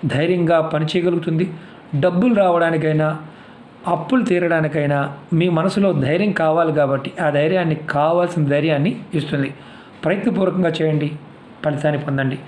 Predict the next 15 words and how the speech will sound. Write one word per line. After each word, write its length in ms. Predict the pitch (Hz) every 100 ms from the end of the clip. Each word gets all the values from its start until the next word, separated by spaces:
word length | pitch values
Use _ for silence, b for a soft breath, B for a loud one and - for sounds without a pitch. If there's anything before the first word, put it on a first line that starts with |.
| B B -
అలాగే 280 | 156 147 180 - B B -
మీకు 160 | 220 233
ఈ 20 | 196
వీడియో 180 | 196 208 156
నచ్చినట్లయితే 500 | 143 190 196 170 160 143
లైక్ 160 | 151 151
చేయండి, 300 | 220 214 214 - - - - -
ఛానల్ 240 | 170 165 160
సబ్స్క్రైబ్ 380 | 156 - 185 -
చేసుకోండి, 460 | 156 - 156 143 151 B B -
పక్కనే 260 | 160 214 233
ఉన్న 100 | 220 165
గంట 140 | 151 156
సింబల్ని 260 | 196 185 160
యాక్టివేట్ 280 | 151 156 143